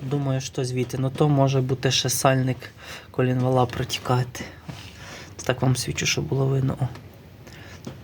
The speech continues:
Сальник колінвала може протікати. Зараз. Я нічого туди не ліз, це так.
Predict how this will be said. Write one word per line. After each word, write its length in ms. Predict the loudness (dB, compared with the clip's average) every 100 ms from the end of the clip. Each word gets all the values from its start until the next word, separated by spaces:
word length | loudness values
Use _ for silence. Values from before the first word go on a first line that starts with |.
| 0
Сальник 420 | 4 4 4 2
колінвала 540 | 2 4 4 4 4
може 260 | 2 -2 -4
протікати. 720 | -4 -6 -6 -6 -6 -6 -12 -18 -20 -20 -20 -20 -20 -18 -18 -8 -4 -4 -8 -2 0 0 -2
Зараз. 460 | -2 0 0 -4 -6 -12 -20 -20 -20 -20 -16 -10 -8 -8 -6 4
Я 220 | 8 8
нічого 300 | 8 4 2
туди 240 | 2 4
не 160 | 4 4
ліз, 380 | 2 0 -4 -6
це 120 | -8 -8
так. 420 | -8 -8 -10